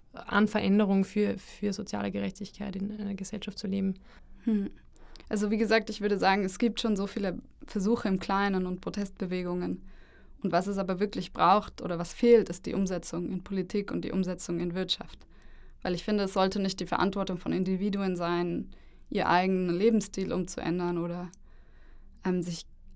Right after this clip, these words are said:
Speaker 2: quasi, weil die Struktur, in der wir leben, ist vierzig Stunden mindestens die Woche arbeiten und dann bleibt einfach nicht viel Zeit und Raum für andere Sachen. Und, ähm, was ich finde, ist, dass die Staaten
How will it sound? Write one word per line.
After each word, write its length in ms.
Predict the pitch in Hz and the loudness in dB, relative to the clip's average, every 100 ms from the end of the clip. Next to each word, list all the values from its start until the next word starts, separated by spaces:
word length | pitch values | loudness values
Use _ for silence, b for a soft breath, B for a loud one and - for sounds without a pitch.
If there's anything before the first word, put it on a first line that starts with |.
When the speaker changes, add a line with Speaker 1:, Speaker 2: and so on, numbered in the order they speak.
| - - | -18 -8
Speaker 2:
quasi, 320 | - 190 170 | -2 0 2
weil 200 | 185 180 | 2 0
die 160 | - 208 | -2 -2
Struktur, 360 | - 220 - | -2 -2 4
in 80 | 262 | 6
der 140 | 226 | 6
wir 80 | 202 | 4
leben, 460 | 196 208 220 208 196 | 2 4 4 2 0
ist 300 | 208 190 - - | -2 -4 -8 -2
vierzig 340 | 247 233 202 | 0 2 0
Stunden 380 | - 214 - 202 | -2 -2 0 0
mindestens 420 | 202 196 190 196 | 0 -4 -4 -4
die 140 | - 196 | -4 -6
Woche 220 | 190 - | -4 2
arbeiten 560 | - 226 214 202 208 | 4 4 0 0 -2
und 220 | 196 202 185 | 0 -2 0
dann 300 | - 202 196 | -2 -2 0
bleibt 240 | 202 220 | -2 -2
einfach 220 | 180 180 | -4 -2
nicht 220 | 190 196 | -4 -4
viel 260 | - 208 190 | -4 -4 -2
Zeit 320 | - 190 190 | -2 -2 0
und 100 | - | -4
Raum 260 | - 185 190 | 0 0 0
für 140 | 190 | -2
andere 300 | - 185 180 | -2 -2 -4
Sachen. 360 | 185 - - - B B B B B B B B | -6 -8 -10 -16 B B B B B B B B
Und, 480 | - 196 185 180 - | 2 4 6 2 -2
ähm, 600 | - 185 185 180 175 170 - - | 2 2 4 2 0 -2 -4 -8
was 200 | - 185 | -2 -2
ich 120 | 196 - | -2 2
finde, 200 | 247 240 | 4 4
ist, 160 | 220 | 2
dass 120 | 196 | -6
die 100 | - | -6
Staaten 760 | 180 - - 180 190 - 165 160 | -8 -4 -2 -2 -2 -4 -4 -4